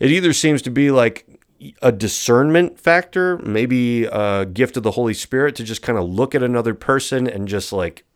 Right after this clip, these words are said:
you can perceive what's going on inside and how they're processing something. Maybe I'm crazy, but I feel like there's been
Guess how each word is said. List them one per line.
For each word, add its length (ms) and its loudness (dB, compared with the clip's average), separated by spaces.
you 160 -4
can 180 0
perceive 560 -2
what's 240 0
going 320 0
on 220 0
inside 420 -2
and 120 -6
how 100 -2
they're 120 -4
processing 760 -2
something. 440 -4
Maybe 240 2
I'm 160 2
crazy, 540 0
but 180 0
I 80 2
feel 240 0
like 220 2
there's 260 -2
been 360 -4